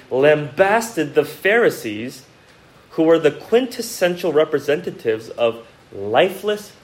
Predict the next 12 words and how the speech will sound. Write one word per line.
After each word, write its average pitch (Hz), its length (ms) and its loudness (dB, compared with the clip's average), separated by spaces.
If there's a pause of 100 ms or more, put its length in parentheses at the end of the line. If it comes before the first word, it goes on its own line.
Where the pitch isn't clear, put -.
(140)
religiosity 123 1080 -4 (420)
of 120 180 -2
Jesus' 110 460 -10
day, 180 180 -4
because 156 380 -8 (420)
it's - 300 -8
all 196 440 -4 (280)
just 175 400 -8
a 135 80 -4
bunch 127 380 -6 (100)
of 120 180 -6 (220)
worthless 107 840 -6